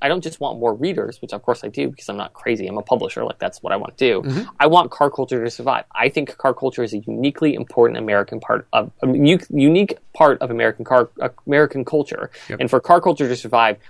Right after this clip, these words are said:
Speaker 1: we have to embrace people who are not just ourselves.
Speaker 2: Yeah,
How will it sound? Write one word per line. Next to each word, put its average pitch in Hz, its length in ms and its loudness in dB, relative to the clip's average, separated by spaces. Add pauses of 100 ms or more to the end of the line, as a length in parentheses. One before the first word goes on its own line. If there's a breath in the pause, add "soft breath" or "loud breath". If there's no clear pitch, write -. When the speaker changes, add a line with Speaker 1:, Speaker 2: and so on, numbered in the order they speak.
Speaker 1:
we 131 100 -4
have 120 260 -2
to 131 80 -6
embrace 104 360 -6
people 101 320 -8
who 113 100 -8
are 101 80 -4
not 95 240 -10
just - 160 -20
ourselves. - 500 -16
Speaker 2:
Yeah, 104 360 -10